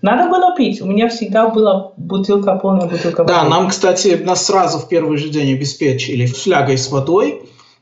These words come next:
Speaker 2: И с этой флягой мы всегда, вот, ну, у нас всегда была с собой, э, потому что всё-таки жарко. Хотя в Эква-, в Эк-, Эквадор это экваториальная зона, там как бы температура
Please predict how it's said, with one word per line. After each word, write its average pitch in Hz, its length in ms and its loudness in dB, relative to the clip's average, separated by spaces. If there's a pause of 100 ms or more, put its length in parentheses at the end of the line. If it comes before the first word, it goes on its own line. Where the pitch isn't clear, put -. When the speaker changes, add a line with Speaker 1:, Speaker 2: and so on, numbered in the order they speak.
Speaker 2:
И 170 180 -4
с 196 120 -2
этой 160 200 -4
флягой 196 400 0
мы 170 100 -2
всегда, 147 440 -2
вот, 147 300 -2
ну, 143 140 0
у 131 80 2
нас 131 120 0
всегда 127 240 0
была 127 180 2
с 123 120 0
собой, 156 560 2
э, - 20 -2 (760)
потому 123 300 2
что - 180 -4
всё-таки 127 380 0
жарко. 135 600 0 (320)
Хотя 196 320 0
в 196 60 4
Эква-, 190 300 0
в 180 80 -6
Эк-, - 300 -6
Эквадор 202 380 2
это 196 460 0
экваториальная 190 680 0
зона, 196 240 2
там 185 160 0
как 180 160 -2
бы 180 80 -4
температура 185 960 0